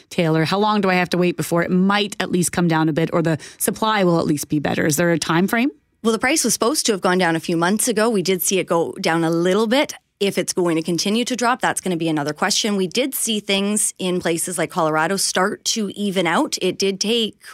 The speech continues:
Speaker 2: over a year for that to start happening there. So if we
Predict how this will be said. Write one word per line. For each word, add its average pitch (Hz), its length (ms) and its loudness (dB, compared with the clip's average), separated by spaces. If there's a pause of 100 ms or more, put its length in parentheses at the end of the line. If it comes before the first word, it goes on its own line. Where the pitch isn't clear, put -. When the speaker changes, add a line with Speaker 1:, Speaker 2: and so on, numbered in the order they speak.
Speaker 2:
over 190 320 -2
a 240 80 0
year 220 320 -2
for - 180 -6
that 165 200 -4
to - 60 -2
start 170 200 -2
happening 160 400 -4
there. 117 180 -4
So 185 200 0
if 165 100 -4
we 202 200 0